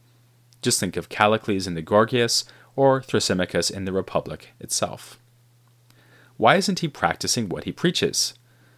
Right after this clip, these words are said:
This is a difficult question, but here are two thoughts.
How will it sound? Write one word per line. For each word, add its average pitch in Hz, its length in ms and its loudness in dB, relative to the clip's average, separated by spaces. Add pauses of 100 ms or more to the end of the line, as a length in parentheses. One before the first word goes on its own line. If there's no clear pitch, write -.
(160)
This 143 180 2
is 147 120 0
a 123 80 4
difficult 117 480 0
question, 73 520 -4 (100)
but 95 300 2
here 156 200 2
are 113 120 4
two 80 260 -2
thoughts. - 580 -2